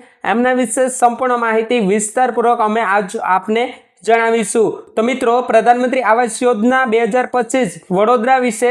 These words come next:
સંપૂર્ણ માહિતી વિશે વીડિયોના છેલ્લે સુધી બન્યા રહેજો અને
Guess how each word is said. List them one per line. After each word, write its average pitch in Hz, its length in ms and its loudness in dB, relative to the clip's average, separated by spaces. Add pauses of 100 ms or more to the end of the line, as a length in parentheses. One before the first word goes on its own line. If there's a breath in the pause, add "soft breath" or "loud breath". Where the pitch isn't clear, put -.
સંપૂર્ણ 247 500 -2
માહિતી 240 320 0
વિશે 233 320 0
વીડિયોના 226 420 0 (160)
છેલ્લે 226 260 0
સુધી 247 300 -2
બન્યા 254 220 0
રહેજો 254 360 0 (220)
અને 254 200 4